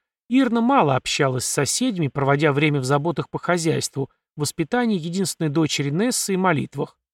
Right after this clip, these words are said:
Андрей впервые встретил ее именно в храме, где она стояла на коленях перед иконой и клала размеренные поклоны, обводя лицо кругом заступника и шепча молитвы. За десять лет она вряд ли сказала ему больше десяти слов,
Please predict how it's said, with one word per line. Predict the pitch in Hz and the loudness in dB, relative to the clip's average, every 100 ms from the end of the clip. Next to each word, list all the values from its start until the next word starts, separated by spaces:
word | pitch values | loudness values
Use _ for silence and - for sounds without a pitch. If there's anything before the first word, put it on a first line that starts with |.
| _ _ _ _ _ _ - | _ _ _ _ _ _ -2
Андрей | 156 233 294 | 2 4 4
впервые | - 254 247 254 | 2 2 2 0
встретил | - 240 233 226 | 0 -2 0 0
ее | 220 233 | 2 2
именно | 220 220 | 2 0
в | - | 0
храме, | - 262 220 127 | 2 4 4 2
где | 127 | 0
она | 147 | 0
стояла | 143 - 151 147 | 0 0 2 2
на | 147 | 2
коленях | - 147 151 143 | 2 0 0 -2
перед | - 139 135 | -2 -2 0
иконой | - 220 226 180 | -2 2 2 2
и | |
клала | - 143 156 | 2 2 4
размеренные | 160 135 147 160 156 | 4 2 0 0 0
поклоны, | 143 165 156 226 254 143 131 _ _ - | 0 0 0 2 2 2 -2 _ _ -4
обводя | 143 127 143 147 | -2 2 4 4
лицо | 147 143 - 139 | 2 0 -2 -2
кругом | 160 151 135 | 0 0 0
заступника | 120 131 - 220 - 160 - - _ _ | 0 0 0 -2 -2 -4 -6 -8 _ _
и | 285 | 0
шепча | - 202 - 170 | 0 0 0 2
молитвы. | 151 151 139 123 - 151 _ _ _ _ _ _ _ - | 4 4 2 -2 -4 -8 _ _ _ _ _ _ _ -4
За | 143 151 | 2 4
десять | 156 - 143 | 4 0 -2
лет | 165 156 | -2 0
она | 151 147 | 2 2
вряд | 185 262 151 | 2 2 0
ли | |
сказала | 135 - 139 135 135 | -4 -2 2 2 2
ему | 131 139 | 2 0
больше | 135 151 - | 0 -2 -2
десяти | 147 151 165 175 | -4 -6 -6 -4
слов, | - 226 190 - | -2 0 0 0